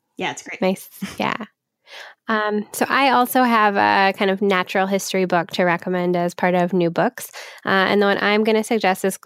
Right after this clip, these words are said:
Speaker 2: uh, The Feather Thief by Kirk Wallace Johnson,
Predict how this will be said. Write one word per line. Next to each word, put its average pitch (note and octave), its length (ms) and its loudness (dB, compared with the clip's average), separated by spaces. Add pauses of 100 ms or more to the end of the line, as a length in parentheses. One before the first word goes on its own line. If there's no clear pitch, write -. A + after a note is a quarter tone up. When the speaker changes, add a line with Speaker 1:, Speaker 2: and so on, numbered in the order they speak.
Speaker 2:
uh, F3+ 240 -2
The F#3+ 140 -2
Feather G#3+ 420 0
Thief F#3+ 420 -2
by F3 120 0
Kirk - 340 -4
Wallace G3 340 0
Johnson, F3+ 540 -2